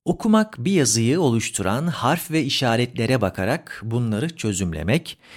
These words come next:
veya seslendirmek şeklinde tanımlanabilir. Ve iki şekli vardır.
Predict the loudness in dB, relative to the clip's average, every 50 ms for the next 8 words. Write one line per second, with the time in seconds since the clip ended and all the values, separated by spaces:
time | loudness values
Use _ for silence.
0 | -20 _ -4 0 2 2 2 2 0 -2 -8 _ _ _ -6 -4 -2 0 2 2
1 | 2 2 2 0 2 2 2 2 2 2 0 0 0 0 0 0 -2 -4 -4 -2
2 | 0 0 0 0 0 0 2 2 2 2 2 2 2 2 0 0 -2 -2 -4 -4
3 | -8 _ _ _ _ _ -2 0 2 2 0 -2 -4 -4 -4 -2 -2 -2 -2 -2
4 | -4 -4 -4 -4 -2 0 0 0 0 0 -2 -4 -4 -6 -12